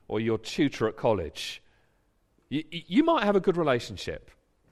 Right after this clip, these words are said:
You might, even on a good day, say that you're friends. But in the end, the quality of that relationship depends on your performance.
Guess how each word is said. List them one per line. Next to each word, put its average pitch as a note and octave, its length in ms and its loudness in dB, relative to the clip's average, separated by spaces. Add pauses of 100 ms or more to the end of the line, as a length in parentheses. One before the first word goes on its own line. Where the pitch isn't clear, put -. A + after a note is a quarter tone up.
(380)
You G2+ 100 -12
might, F#3 260 0
even G#3 200 0
on F#3 80 0
a B2 60 -2
good B2+ 180 -2
day, C#3 220 2
say C3+ 260 0
that B2 160 -4
you're A#2+ 120 0
friends. - 680 -6 (920)
But - 180 -2
in E4 140 2 (100)
the F4 180 2
end, A2 640 -4 (680)
the F#3 100 8
quality C#4+ 800 2
of D3 100 4
that G3 180 4
relationship D3 920 2 (480)
depends C3+ 680 2
on D3 160 0
your C3 160 2
performance. G#2 1040 -4